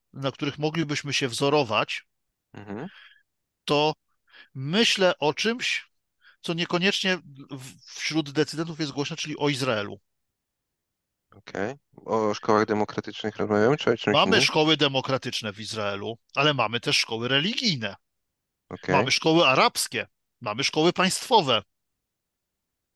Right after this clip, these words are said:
Speaker 1: To jest system bardzo różnorodny, dający dużo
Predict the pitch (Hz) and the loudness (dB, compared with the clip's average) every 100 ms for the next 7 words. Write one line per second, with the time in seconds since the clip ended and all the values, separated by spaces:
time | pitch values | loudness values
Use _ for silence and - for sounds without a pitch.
0 | _ _ _ _ _ _ 151 160 147 - | _ _ _ _ _ _ 2 4 2 -4
1 | 139 - 156 123 147 170 147 147 202 247 | -8 -2 -2 4 4 4 2 2 2 2
2 | _ _ _ 156 156 143 147 127 110 104 | _ _ _ -4 -2 0 2 2 0 -4
3 | 135 185 _ _ _ _ _ _ _ - | -4 -6 _ _ _ _ _ _ _ -20
4 | - - _ _ _ _ _ 139 139 143 | -20 -20 _ _ _ _ _ 0 2 2
5 | 160 156 139 190 185 | -2 -4 -2 0 0